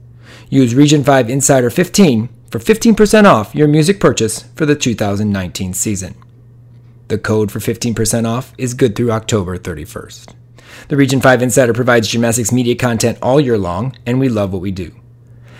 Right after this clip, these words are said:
Help us to continue providing content for Region Five and the rest of the gymnastics community to enjoy by becoming a Patreon contributor.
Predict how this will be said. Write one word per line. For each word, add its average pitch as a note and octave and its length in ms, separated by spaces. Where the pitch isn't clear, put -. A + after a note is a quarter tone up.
Help - 200
us C#3 100
to D#3 120
continue F3 380
providing A#2+ 420
content G#2+ 420
for A2+ 80
Region G2+ 260
Five F#2+ 360
and B2 120
the A#2 60
rest A#2+ 220
of C3 60
the A#2 60
gymnastics G#2+ 420
community G2 440
to G#2 140
enjoy G2 440
by C#3+ 100
becoming C#3 400
a C#3+ 60
Patreon G2+ 440
contributor. G2 560